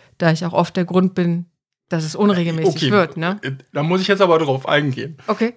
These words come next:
Speaker 2: Es ging darum, Veröffentlichungsrhythmus,
Speaker 1: Mhm.
Speaker 2: den wir hatten. Und du hattest drei Wochen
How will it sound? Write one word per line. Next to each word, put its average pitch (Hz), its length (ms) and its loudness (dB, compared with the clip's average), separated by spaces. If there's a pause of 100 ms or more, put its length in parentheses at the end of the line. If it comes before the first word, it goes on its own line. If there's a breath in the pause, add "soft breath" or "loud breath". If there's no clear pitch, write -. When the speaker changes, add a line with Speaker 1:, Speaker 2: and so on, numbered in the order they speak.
Speaker 2:
Es 147 140 -4
ging 170 260 0
darum, 165 720 0
Veröffentlichungsrhythmus, 131 1900 -2
Speaker 1:
Mhm. 196 100 4
Speaker 2:
den 214 220 4 (100)
wir 113 140 -4
hatten. 113 440 -10
Und 123 220 -12
du 131 100 -4
hattest 131 500 -8
drei 139 200 -2
Wochen 123 580 -6